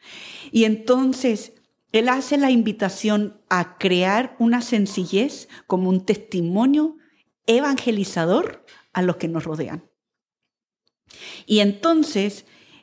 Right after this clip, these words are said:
el consumo es el opuesto a esto. El consumo es tener más te va a hacer más feliz. Y hay muchas falencias que vienen con eso, cosas que nosotros creemos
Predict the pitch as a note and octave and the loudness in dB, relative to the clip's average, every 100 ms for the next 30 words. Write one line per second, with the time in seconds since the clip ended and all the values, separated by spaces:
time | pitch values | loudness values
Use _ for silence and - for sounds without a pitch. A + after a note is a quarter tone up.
0 | _ A3+ A3 A#3 G#3 G3+ F#4+ A4 D4 F3 | _ 0 2 0 0 0 -2 0 0 0
1 | D#3+ E3+ - - B3+ - - D3 D3 _ | -2 -2 -4 -4 -4 -6 -8 -10 -12 _
2 | _ _ _ _ - E3+ E3 D#3+ D#4 G4 | _ _ _ _ -6 -2 0 0 0 0
3 | D#4+ A3+ D#4+ - - - D#3+ D3+ D#3+ B3+ | 0 0 -2 -6 -10 -2 2 2 2 0
4 | D#4+ - E3+ D3+ E3 D#3 D#3 - D3 - | -2 -4 -2 -2 -4 -4 -4 -6 -8 -8
5 | - - - - G3 B3 C4+ D4 E4+ F4+ | -14 -20 -16 -4 0 4 4 2 0 -2
6 | - G#3 A3 D#4+ - D3+ C#3+ G3 F3 F#3 | 0 4 4 2 0 -4 -4 0 0 2
7 | F#3 F3+ F3 E3 D#3+ D#3+ - - G#3 C#4+ | 2 2 2 0 0 -6 -10 -6 -2 -2
8 | C#4+ G#3 F#3+ A#3 B3 - F#3 F#3 A3+ E4 | -2 -2 -2 -4 -2 2 2 4 2 0
9 | A4+ - | -2 -12